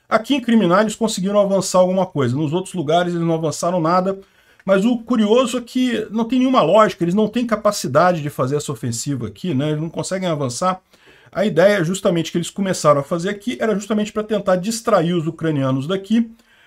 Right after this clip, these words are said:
porque a situação ficou crítica com a munição, com a destruição de Rykov, né? E o que ele tá dizendo aqui justamente é que, ah, os avanços pararam, as reservas, eh, russas próximos de Berivka e Klishivka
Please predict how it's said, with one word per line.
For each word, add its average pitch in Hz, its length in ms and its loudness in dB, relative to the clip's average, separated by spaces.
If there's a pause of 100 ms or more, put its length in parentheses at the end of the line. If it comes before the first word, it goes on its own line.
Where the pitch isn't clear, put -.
(140)
porque 202 520 2
a 175 100 -2
situação 190 480 -2
ficou 220 300 -4
crítica 233 440 0
com 165 120 -2
a 156 40 2
munição, 160 480 -2
com 160 80 -6
a 156 60 -2
destruição 151 580 -4
de 147 100 -4
Rykov, 127 520 -6
né? 143 240 -4 (580)
E 185 300 0
o 185 80 -6
que - 80 -8
ele 190 120 -2
tá 196 120 0
dizendo 165 420 0
aqui 202 340 0
justamente 202 640 -2
é 180 60 -2
que, 196 440 -4
ah, 160 420 4
os 156 120 -2
avanços 151 520 0
pararam, 208 580 4 (460)
as 156 260 2
reservas, 170 800 2
eh, 143 200 2
russas 147 480 -2
próximos 165 480 0
de 143 100 -4
Berivka 139 640 0
e 123 60 -2
Klishivka 123 880 -4